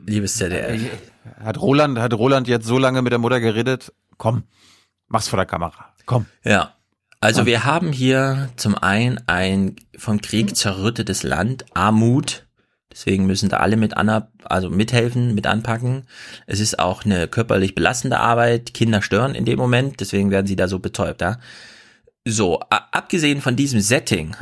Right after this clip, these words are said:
Speaker 1: Afghanistan, haben wir es hier mit so einem universalistischen Problem zu tun, das im Grunde überall auf der Welt stattfinden könnte, ja.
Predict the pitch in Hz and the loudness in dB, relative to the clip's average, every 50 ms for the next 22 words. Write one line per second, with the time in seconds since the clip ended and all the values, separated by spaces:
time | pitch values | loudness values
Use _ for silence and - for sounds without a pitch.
0 | - - 110 110 - - 107 123 143 127 120 - - 90 82 - - - - - | -6 -4 -4 -2 0 0 0 0 0 0 -4 -2 -2 -2 -2 -2 -4 -6 -12 -12
1 | - - 113 123 127 123 - 131 120 123 117 117 - 113 113 107 - 143 151 156 | -4 -2 0 0 0 -2 0 0 0 0 0 0 0 0 0 0 0 2 2 2
2 | 147 127 120 120 117 117 113 98 113 151 - - 135 123 - 104 101 - 98 92 | 2 2 2 2 2 2 2 2 2 0 -2 -2 -4 -4 -2 -4 -4 -4 -4 -2
3 | 98 98 98 110 110 - 107 - - 117 127 139 139 113 - 113 110 - - 110 | 0 0 0 0 -2 -4 -6 -4 -4 -4 -2 0 0 -2 0 0 -2 -2 -2 -4
4 | 107 95 - - 120 107 98 78 85 107 135 127 101 - - 87 82 82 82 - | -4 -4 -2 0 0 2 2 2 2 2 0 0 0 -2 -2 -2 -2 -4 -4 -2
5 | - 95 90 - - 98 92 - - - - 98 - - - - 87 113 127 | -4 -4 -4 -4 -6 -8 -8 -8 -10 -8 -6 -6 -6 -6 -8 -4 -4 -4 -4